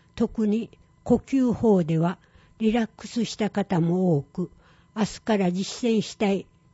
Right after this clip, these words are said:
といった感想が聞かれました。講師の石川道夫さんの写真があります。元大口町消防団長、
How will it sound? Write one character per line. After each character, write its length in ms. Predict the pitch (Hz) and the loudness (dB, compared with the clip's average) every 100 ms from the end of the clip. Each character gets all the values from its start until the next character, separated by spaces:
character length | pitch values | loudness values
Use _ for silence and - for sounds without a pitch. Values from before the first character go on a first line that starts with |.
| - | 0
と 120 | 254 | 2
い 80 | 226 | 2
っ 60 | - _ | -4 _
た 140 | 208 | -4
感 320 | - 240 220 202 | -2 2 2 2
想 280 | 202 185 | 0 0
が 160 | 160 196 | 0 -4
聞 180 | - - | -4 -4
か 140 | 180 | 0
れ 120 | 165 | 0
ま 140 | 143 127 | 0 -2
し 180 | - - | -6 -16
た。 160 | - _ _ _ _ _ _ _ _ _ _ _ _ _ | -18 _ _ _ _ _ _ _ _ _ _ _ _ _
講 280 | - 240 233 | 0 0 0
師 180 | - 202 | 0 2
の 240 | 175 180 - _ - | 2 -2 -12 _ -8
石 260 | 180 - | -8 -6
川 340 | - 247 226 202 | 0 2 2 2
道 160 | 233 - 262 247 | 0 2 2 4
夫 60 | 233 | 2
さ 220 | 247 214 | 0 0
ん 160 | 196 | 2
の 120 | 202 190 | 2 0
写 200 | - 226 | -2 -2
真 300 | 226 190 190 | -2 -2 -2
が 140 | 247 | -2
あ 80 | 170 | -2
り 140 | 160 | 0
ま 180 | 147 127 | -2 -4
す。 320 | - - - - _ _ _ _ _ _ _ _ _ _ _ | -10 -20 -20 -20 _ _ _ _ _ _ _ _ _ _ _
元 440 | - 220 - 208 - _ | -4 -4 0 -2 -2 _
大 280 | 233 247 240 | 2 4 4
口 380 | 247 240 - - | 0 -2 -6 -14
町 440 | - 233 180 175 - | 0 4 4 2 -4
消 340 | - - 262 240 | -8 2 4 4
防 300 | 220 226 202 | 4 4 4
団 260 | 196 180 | 4 4
長、 440 | 160 - 165 147 | 2 0 2 2